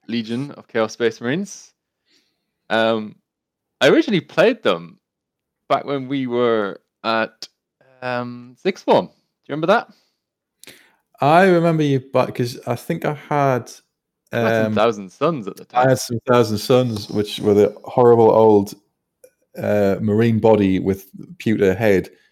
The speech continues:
Speaker 2: which I just immediately put in the bin after about a week. But
Speaker 1: Oh,
Speaker 2: obviously,
Speaker 1: yeah.
Speaker 2: you had more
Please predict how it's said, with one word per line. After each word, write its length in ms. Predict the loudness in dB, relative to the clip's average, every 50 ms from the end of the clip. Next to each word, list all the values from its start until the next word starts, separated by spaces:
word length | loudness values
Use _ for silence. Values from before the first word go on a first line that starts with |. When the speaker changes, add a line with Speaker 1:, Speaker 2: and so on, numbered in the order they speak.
| _ _ _ _ _ _ _ _ _ _ _ _ _ -20 -20 _ _ _ _ _ _ _ _
Speaker 2:
which 140 | -12 -2 2
I 140 | 2 4 4
just 380 | 2 0 -2 -2 -4 -4 -2 -2
immediately 400 | 2 2 4 4 2 0 -2 -6
put 240 | -2 -2 -2 0 0
in 40 |
the 60 | -2 -2
bin 260 | 2 2 2 4 2
after 300 | 0 -4 -4 -6 -6 -4
about 400 | -2 0 0 0 0 -2 -4 -6
a 80 | -6
week. 400 | -4 -4 -4 -4 -6 -10 _ _ _ _ _ _ _ _ _ _ _ _ _ _ _ _ _ _ _ _ _ _ _ _ _ _ _ _ _ _ _ _ _ _ _ _ _ _ _ _ _
But 80 | 2
Speaker 1:
Oh, 20 | 2
Speaker 2:
obviously, 200 | 2 4 4 6
Speaker 1:
yeah. 60 | 6
Speaker 2:
you 20 | 6
had 120 | 6 6
more 180 | 4 4 2